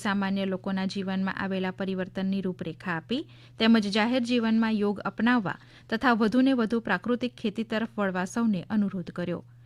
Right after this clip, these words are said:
શ્રી પટેલે ઉત્તમ આંતરમાળખા અને ટકાઉ વિકાસ થકી વિકસિત ભારતની યાત્રામાં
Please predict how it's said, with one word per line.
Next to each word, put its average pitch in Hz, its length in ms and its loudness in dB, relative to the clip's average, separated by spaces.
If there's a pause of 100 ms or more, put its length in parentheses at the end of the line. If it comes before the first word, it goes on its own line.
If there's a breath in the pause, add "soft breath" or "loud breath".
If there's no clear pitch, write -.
(260 soft breath)
શ્રી 269 200 2
પટેલે 233 360 4 (120)
ઉત્તમ 220 280 0 (120)
આંતરમાળખા 196 680 -2
અને 208 140 0
ટકાઉ 196 420 -2
વિકાસ 190 360 -4
થકી 202 320 -4
વિકસિત 208 400 -6
ભારતની 190 520 -2
યાત્રામાં 226 580 0